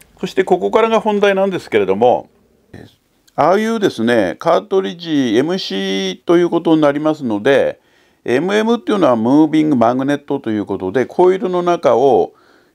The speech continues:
えー、マグネット、磁石が動くわけですよね、針によって。そして発電して、それで、えー、溝から、あー、えー、溝の振動を電気信号に変えるということなんですけれども、エムエムは、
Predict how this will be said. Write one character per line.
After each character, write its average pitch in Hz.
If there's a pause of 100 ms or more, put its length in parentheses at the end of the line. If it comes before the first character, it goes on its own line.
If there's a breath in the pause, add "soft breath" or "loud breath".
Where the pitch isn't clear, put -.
え 104
ー、 -
マ 120
グ 175
ネ 185
ッ 180
ト、 87
磁 107
石 - (240)
が 113
動 117
く 123
わ 117
け 107
で 73
す -
よ 90
ね、 175
針 135
に 113
よ 95
っ -
て。 - (460)
そ 170
し -
て 190
発 139
電 139
し -
て、 131
そ -
れ 127
で、 139 (420 soft breath)
え 95
ー、 92
溝 113
か 131
ら、 107
あ - (300)
ー、 - (460 loud breath)
え 69
ー、 85
溝 107
の 104
振 113
動 127
を 113
電 107
気 -
信 107
号 104
に 92
変 127
え 139
る 139
と 98
い 95
う 90
こ 92
と 90
な 87
ん -
で 82
す -
け 87
れ 95
ど 123
も、 135
エ 139
ム 180
エ 190
ム 196
は、 190